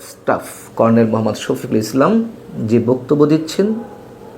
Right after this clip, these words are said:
যে কথা বলছেন, তা হচ্ছে এরকম যে ভবিষ্যতে জানমালের ক্ষতি সাধন, মব ভায়োলেন্স এবং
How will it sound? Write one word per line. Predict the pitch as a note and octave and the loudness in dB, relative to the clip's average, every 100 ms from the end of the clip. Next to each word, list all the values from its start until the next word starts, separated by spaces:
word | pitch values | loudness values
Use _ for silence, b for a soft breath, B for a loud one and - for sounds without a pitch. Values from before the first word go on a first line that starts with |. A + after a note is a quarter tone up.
| - - | -20 -6
যে | A2+ B2 | 0 2
কথা | A2+ D3 | 2 2
বলছেন, | D#3+ E3+ G#3 | 0 2 0
তা | E3 | 0
হচ্ছে | E3+ - | 0 2
এরকম | F3+ G#3+ | 2 2
যে | D#3+ | 2
ভবিষ্যতে | C3+ - A3+ - A#3 | 4 4 4 4 2
জানমালের | B2 C3+ D#3 F#3 F#3+ F#3 | 4 2 4 2 2 2
ক্ষতি | E3 E3+ | 0 0
সাধন, | F3+ F#3+ A#3 B B B | 2 2 0 B B B
মব | G#2+ A#2+ D#3 C#3+ | 0 0 0 0
ভায়োলেন্স | F3 F3 G3+ - | 2 4 2 0
এবং | B2 B2 | 0 0